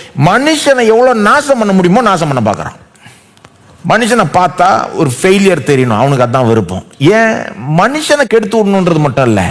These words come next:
கடவுளுடைய நாமம், அதுக்கு ஒரு கெட்ட பேர் உண்டாகணும், அவருடைய நோக்கங்கள் நிறைவேறக்கூடாது. அவனுடைய அஜெண்டா இதுதாங்க, பிசாசுடைய அஜெண்டா இதுதான். அதை புரிஞ்சு வச்சுக்கணும்.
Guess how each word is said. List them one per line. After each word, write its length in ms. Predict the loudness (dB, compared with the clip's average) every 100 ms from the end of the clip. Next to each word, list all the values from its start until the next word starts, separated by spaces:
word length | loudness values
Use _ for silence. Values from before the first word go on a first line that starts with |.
| -8 -14 -18 -20 -20 -16 -4
கடவுளுடைய 600 | 0 0 -2 -2 -2 -2 -2
நாமம், 420 | 0 0 0 0 -4 -10 -20 _ -20 -20 _ _ -8
அதுக்கு 360 | -4 -2 0 -2
ஒரு 120 | 0
கெட்ட 280 | -2 -2 -2
பேர் 240 | 0 -2
உண்டாகணும், 500 | -2 -4 -6 -10 -12 -16 -20 _ -20 -20 -20 -20 -20 -20 -20 -20 -4
அவருடைய 380 | -2 0 0 0
நோக்கங்கள் 640 | 0 0 -2 -2 -2 -2 -4 -10 -18 -20 _ _
நிறைவேறக்கூடாது. 760 | 0 2 2 0 -2 -4 -4 -6 -8 -2
அவனுடைய 300 | 0 2 0
அஜெண்டா 360 | 0 -2 0 0
இதுதாங்க, 400 | 0 -2 -2 -6 -10 -20 _ _ _ _ _ _ _ -20 -20 -12 -4
பிசாசுடைய 540 | 0 0 0 0 0
அஜெண்டா 320 | 0 0 0
இதுதான். 380 | 0 -2 -4 -8 -16 _ -20 -20 -8 -2
அதை 140 | 0 0
புரிஞ்சு 260 | 2 2
வச்சுக்கணும். 440 | 0 -2 -4 -6